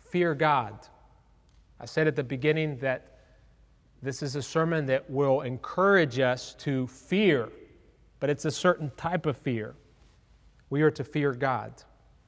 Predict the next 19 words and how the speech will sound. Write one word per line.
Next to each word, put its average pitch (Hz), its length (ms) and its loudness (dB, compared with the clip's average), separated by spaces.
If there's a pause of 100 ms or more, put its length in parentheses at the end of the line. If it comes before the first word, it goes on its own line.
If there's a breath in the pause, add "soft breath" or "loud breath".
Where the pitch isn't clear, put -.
(1700)
The 151 100 4
book 190 180 8
of 190 160 8
Ecclesiastes, 190 960 6
written 190 300 6
also 190 440 10
by 165 220 8
Solomon, 202 760 10
in 165 140 2
its 170 140 2
conclusion 180 920 4 (720)
says, 160 840 6
do 147 60 -2
you 165 40 2
remember 185 240 6
how 180 160 10
this 175 180 4
book 180 260 4
ends? 208 580 6